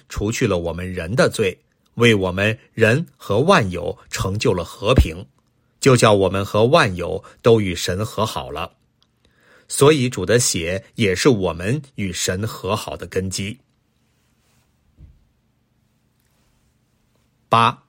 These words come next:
是信徒得永生的凭借。耶稣说：“吃我肉、喝我血的人就有永生。”约翰福音六章五十三至五十四节。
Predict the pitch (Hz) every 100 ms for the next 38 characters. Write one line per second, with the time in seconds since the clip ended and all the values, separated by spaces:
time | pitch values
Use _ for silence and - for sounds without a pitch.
0 | _ - _ _ - - 139 117 - 117
1 | 101 - 101 131 - 117 139 - - 92
2 | 90 - 151 139 82 - 85 104 135 139
3 | - _ _ _ _ _ _ _ _ _
4 | _ _ _ _ - 127 120 120 113 104
5 | 101 - _ _ _ _ _ _ - -
6 | 214 92 87 123 110 - - 202 127 123
7 | - 90 85 90 90 104 135 _ - -
8 | 139 92 87 95 117 80 78 - 123 143
9 | _ _ _ _ _ _ _ _ _ _
10 | 120 123 107 101 104 110 120 98 107 110
11 | 101 92 - - 135 139 _ - 101 92
12 | 98 92 - - 143 85 80